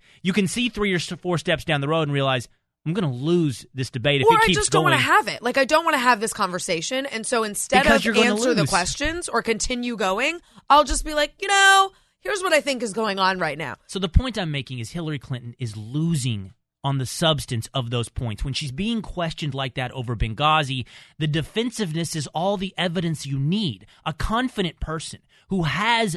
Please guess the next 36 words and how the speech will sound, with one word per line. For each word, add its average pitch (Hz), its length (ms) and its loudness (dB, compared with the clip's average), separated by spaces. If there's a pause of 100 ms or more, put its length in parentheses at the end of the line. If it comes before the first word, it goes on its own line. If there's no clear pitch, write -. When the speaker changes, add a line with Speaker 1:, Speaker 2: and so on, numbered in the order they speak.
(140)
Speaker 1:
righteousness 165 680 -2
on 147 160 0
their 123 100 0
side 165 460 0 (240)
never 226 360 4
needs 240 340 2
to 185 140 0
adopt 175 580 -2
defensiveness. 151 800 -2 (280)
And 190 160 0
someone 254 440 -2
like 185 260 -2 (200)
in 202 220 4
this 185 120 2
situation 170 440 -2
with 139 100 -2
N 135 140 0
P - 160 -4
R, 156 320 0 (200)
she's 233 280 -4
vulnerable 185 1040 0
on 185 160 4
this 185 180 2
issue 208 240 0
of 127 120 0
when 190 240 4
you 190 140 4
evolved 156 380 2
on 147 100 0
gay 151 160 0
marriage, 185 280 -2
because 156 280 -2 (200)
the 190 60 -2
f-, - 160 -8
truth 269 360 -6
is, 285 360 -4